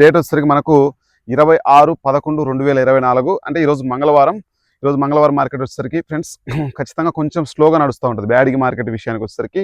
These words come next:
ఎందుకంటే డీలక్స్ ప్యా-, క్వాలిటీలన్నీ అయిపోతుంటాయి. ఎందుకంటే ఈయన వాళ్ళు మాత్రం మళ్ళీ పెడతా ఉంటారు, రకరకాలుగా కొత్తవి వస్తూ ఉంటాయి. ఈరోజైతే ఇరవై వేల బస్తాలు అయితే మాత్రం ఏసీ బస్తాలు రావడం జరిగింది. ఒక ఏడు వేలు, ఎనిమిది వేల బస్తాలు కొత్త అయితే రావడం జరిగింది ఫ్రెండ్స్. ఖచ్చితంగా మన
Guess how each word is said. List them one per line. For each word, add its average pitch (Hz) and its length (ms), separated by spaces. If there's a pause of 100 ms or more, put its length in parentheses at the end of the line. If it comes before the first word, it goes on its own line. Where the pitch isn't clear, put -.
ఎందుకంటే 156 320
డీలక్స్ 147 280 (100)
ప్యా-, 135 120 (360)
క్వాలిటీలన్నీ 139 420
అయిపోతుంటాయి. 135 480 (320)
ఎందుకంటే 165 320
ఈయన 170 160
వాళ్ళు 160 200
మాత్రం 160 280
మళ్ళీ 147 220
పెడతా 143 340
ఉంటారు, 180 260 (140)
రకరకాలుగా 143 520
కొత్తవి 143 260
వస్తూ 139 320
ఉంటాయి. 170 240 (480)
ఈరోజైతే 180 380
ఇరవై 160 200
వేల 156 180
బస్తాలు 165 320
అయితే 160 180
మాత్రం 175 220 (840)
ఏసీ 156 340
బస్తాలు 139 260
రావడం 127 180
జరిగింది. 139 280
ఒక 143 180 (520)
ఏడు 160 160
వేలు, 156 200
ఎనిమిది 143 240
వేల 139 160
బస్తాలు 175 340 (640)
కొత్త 147 200
అయితే 151 200
రావడం 131 220
జరిగింది 123 240
ఫ్రెండ్స్. 165 220
ఖచ్చితంగా 165 380
మన 147 100